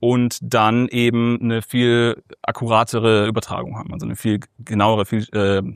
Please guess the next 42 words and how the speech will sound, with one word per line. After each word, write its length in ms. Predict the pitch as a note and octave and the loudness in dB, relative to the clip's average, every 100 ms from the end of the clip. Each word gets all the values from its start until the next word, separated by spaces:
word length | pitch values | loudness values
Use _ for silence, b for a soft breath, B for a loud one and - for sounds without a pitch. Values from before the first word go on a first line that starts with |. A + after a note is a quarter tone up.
| _ | _
schnellere 360 | - G#2 F#2+ G2+ | -4 -2 -2 -4
Übertragung 420 | F#2+ - - A2+ | -8 -8 -8 -4
haben. 140 | C#3+ - B B B B | -6 -6 B B B B
Ähm, 380 | - A#2 A#2+ B2 | -2 0 2 2
das 100 | B2 | 2
ist 120 | D#3 | 2
nicht 120 | E3+ E3+ | 0 2
so 100 | D3+ | 0
wie 80 | |
vor 360 | C#3+ D3+ D#3 - | 2 2 2 2
zehn, 180 | C#3+ C#3 | 0 -2
fünfzehn 300 | C#3+ - B2 | -4 -4 0
Jahren, 340 | B2+ D#3+ F3+ | 2 2 2
wo 100 | C#3 | -2
du 120 | C3+ | -2
da 120 | C3 B2 | 0 0
noch 140 | A#2+ | 0
das 140 | B2+ | -6
Problem 320 | - B2+ C3 C#3 | -8 -4 -2 0
hattest, 240 | C3 - | -2 0
oh, 320 | B2 C3+ C#3+ | 2 4 4
selbst 260 | C3 C3 - | 4 2 0
mit 100 | B2 | -8
Funk 280 | - D3 C3 | -4 -4 -2
irgendwie 560 | C3 C3+ C#3 C#3 B2+ | -2 0 2 2 0
war 100 | A#2+ | 0
das 160 | B2 B2+ | 0 -2
nicht 120 | C3+ | -6
so 60 | C3 | -6
das 200 | A#2 A2+ | -6 -4
Wahre. 320 | G#2+ C#3+ D#3 | -2 0 0
Das 160 | A#2+ | -2
ist 120 | - - | -4 -6
mittlerweile 480 | C3 A2+ A#2 B2 | -2 2 2 2
eigentlich 280 | G#2 A#2 A#2 | 0 -2 -4
fast 400 | - A#2 - - _ b b b _ - | -2 -2 -2 -14 _ b b b _ 0
irrelevant 440 | C#3 A#2+ G#2 A2 | 4 4 2 -2
geworden. 400 | G#2+ G#2+ A#2 B2+ _ | -4 -4 -4 -6 _
Also 160 | A#2 A2+ | -6 -2
diese 180 | A2+ A2 | 0 0
Verzögerung 500 | A#2 A#2+ A#2+ A#2+ A2+ | 0 4 4 4 2
ist, 380 | A2+ - - | -4 -8 -12